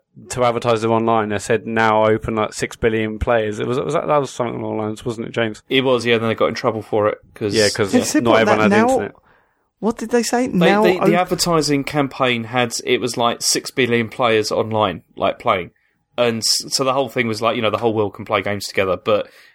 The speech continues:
Speaker 2: then people complained, and they were like, "Obviously, there aren't
Speaker 3: <laughs>
Speaker 2: six billion
Speaker 3: "I can't get a
Speaker 2: players playing."
Speaker 3: game. <laughs> I can't get a game. There's no one that's been ma-, matchmaking for ages."
Speaker 2: But, uh,
Speaker 3: Um,
Speaker 2: yeah. But no, but, but the Mega Drive as well is another, like, favourite, obviously, but also the Master System,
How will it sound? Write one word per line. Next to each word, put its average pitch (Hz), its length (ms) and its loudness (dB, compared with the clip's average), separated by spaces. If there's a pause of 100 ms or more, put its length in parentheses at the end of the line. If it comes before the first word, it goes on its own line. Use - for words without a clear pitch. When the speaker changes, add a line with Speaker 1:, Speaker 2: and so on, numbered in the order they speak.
(320)
Speaker 2:
then 110 220 0
people 107 260 -2
complained, 107 480 -4
and 101 100 -4
they 101 60 0
were 101 120 0
like, 98 260 0 (400)
"Obviously, 101 500 0
there 98 220 2
aren't 98 160 2
Speaker 3:
<laughs> - 20 4
Speaker 2:
six 226 220 2
billion 277 240 4
Speaker 3:
"I 233 40 -2
can't - 40 -8
get 262 60 4
a - 20 6
Speaker 2:
players 262 140 2
playing." 226 340 4
Speaker 3:
game. - 760 -4
<laughs> - 60 -
I 240 60 2
can't 277 280 -4
get 269 220 -2
a - 20 -8
game. 220 320 -2
There's 226 180 -2
no 254 140 0
one 247 140 0
that's 233 160 -4
been 185 240 -2
ma-, 190 120 2
matchmaking 185 840 0
for 156 160 0
ages." 147 380 0 (440)
Speaker 2:
But, 135 320 2
uh, 143 60 6
Speaker 3:
Um, 143 120 2
Speaker 2:
yeah. - 180 4 (260)
But 160 100 0
no, 160 220 2
but, - 320 0 (160)
but 170 120 2
the 156 60 -2
Mega 156 220 0
Drive 139 200 2
as 123 120 -4
well 131 140 4
is 120 120 -2
another, 117 300 2 (160)
like, 107 160 0
favourite, 113 420 0
obviously, 107 380 -2
but 165 120 0
also 196 200 -2
the 160 80 -2
Master 180 260 -2
System, 113 420 -4